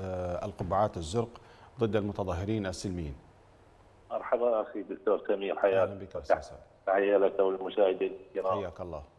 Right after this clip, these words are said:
Speaker 2: أخي العزيز، مقتدى الصدر يعني ليس بالغريب عليه وعلى تيار اعتدنا عليه منذ هذه السنين ال-، ال-،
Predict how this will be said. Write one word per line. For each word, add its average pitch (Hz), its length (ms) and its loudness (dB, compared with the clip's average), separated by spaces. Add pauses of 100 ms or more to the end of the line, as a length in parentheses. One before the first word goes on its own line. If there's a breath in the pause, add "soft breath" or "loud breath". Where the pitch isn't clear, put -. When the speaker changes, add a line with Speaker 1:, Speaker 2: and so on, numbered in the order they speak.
(720)
Speaker 2:
أخي 113 200 -2
العزيز، 123 480 2 (520)
مقتدى 113 380 0
الصدر 98 520 0
يعني 95 300 2
ليس 107 280 -4
بالغريب 101 600 2
عليه 101 320 0
وعلى 95 460 4
تيار 98 400 4 (880)
اعتدنا 98 580 4
عليه 95 380 4 (140)
منذ 95 240 -4 (340)
هذه 95 340 -2
السنين 92 460 -8
ال-، 90 300 -8
ال-، 90 280 -12